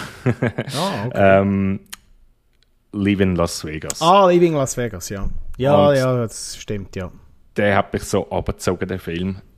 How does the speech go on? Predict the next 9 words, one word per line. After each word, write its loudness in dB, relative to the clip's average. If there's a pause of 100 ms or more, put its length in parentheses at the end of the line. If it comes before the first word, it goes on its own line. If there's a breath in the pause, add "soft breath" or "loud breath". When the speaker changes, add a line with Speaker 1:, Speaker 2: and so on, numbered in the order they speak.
Speaker 1:
Also, 0
er -2
hat 0
auf -4
jeden 2
Fall -2
sein -6 (100)
Höch -4
gehabt. -14